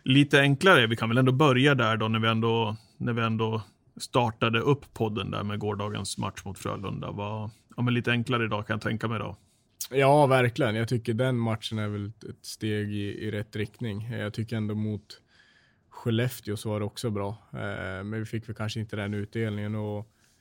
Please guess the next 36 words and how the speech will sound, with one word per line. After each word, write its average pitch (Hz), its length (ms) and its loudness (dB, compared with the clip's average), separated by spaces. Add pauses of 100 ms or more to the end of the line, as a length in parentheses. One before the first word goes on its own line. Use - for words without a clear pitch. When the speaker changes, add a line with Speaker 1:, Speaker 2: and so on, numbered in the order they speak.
(300)
Speaker 2:
igår 120 360 0
tycker 110 320 -4
jag 107 40 -2
vi 107 120 -2
får 110 340 -2
utdelning. 101 580 -6 (120)
Eh, 104 340 -8
vi 107 160 -8
får 113 180 -6
in 107 120 -2
lite 107 280 -4
puckar. - 420 -8
Om 107 80 -4
man 107 80 -4
tar 113 140 -4
som 110 160 -2
Nisses 107 420 -6
mål 107 280 -4
där, 101 140 -4
det 107 80 -6
är - 20 -4
en 104 60 -4
liten, 104 400 -6 (880)
liten 117 280 -2
turpuck 120 560 0
som 110 160 0
glider 110 320 0
in 110 260 0
och 104 80 -2
där 107 140 -2
har 110 220 -2
vi 104 100 -4
något 101 200 -6
att 101 60 -6
bygga 107 300 -4
på. 101 140 -8